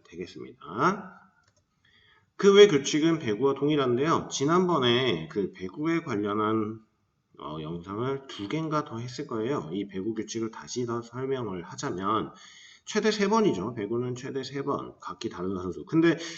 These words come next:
이 빅발리볼 같은 경우에는 각기 다른 선수가 다섯 번을 할 필요는 없고 연속적으로 두 번만 하지 않으면 됩니다.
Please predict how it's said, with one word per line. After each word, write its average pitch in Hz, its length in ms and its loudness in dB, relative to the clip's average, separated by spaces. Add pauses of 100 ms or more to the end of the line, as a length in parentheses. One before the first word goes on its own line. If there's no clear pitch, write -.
(160)
이 120 680 4 (1200)
빅발리볼 170 600 8
같은 120 280 2
경우에는 101 840 2 (1120)
각기 - 280 2
다른 123 240 2
선수가 123 320 -2
다섯 123 340 -8
번을 127 220 0
할 120 140 0
필요는 123 300 -2
없고 113 240 0
연속적으로 156 640 0
두 - 140 -4
번만 131 280 4
하지 123 220 -4
않으면 90 240 -2
됩니다. 78 440 -12